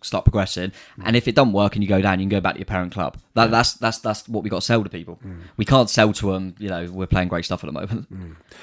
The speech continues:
Speaker 2: Another thing, uh, you know, do, does the manager have the pull? I've, al-, I always argue this with the fact that Callum Wilson signed for Steve Bruce, albeit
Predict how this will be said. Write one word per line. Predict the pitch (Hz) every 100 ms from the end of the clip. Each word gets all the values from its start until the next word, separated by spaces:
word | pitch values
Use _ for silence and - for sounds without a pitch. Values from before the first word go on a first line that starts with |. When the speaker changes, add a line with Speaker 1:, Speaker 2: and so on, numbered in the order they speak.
| - - -
Speaker 2:
Another | - 156 185 165
thing, | 156 131
uh, | 139 87 135
you | 131
know, | 110
do, | 127 135 - 120
does | 120 113
the | 123
manager | 113 110 107 101
have | 110 113
the | 101
pull? | - 123 110
I've, | 104 110
al-, | 117 -
I | 117
always | 117 117
argue | 113 110 107
this | 107 -
with | 101
the |
fact | 98 87
that | 90
Callum | - 113 110
Wilson | 110 101
signed | - - 104 98
for | -
Steve | 101 - 104 95
Bruce, | - 104 90 - - - _ _ - - -
albeit | 175 151 151 113 123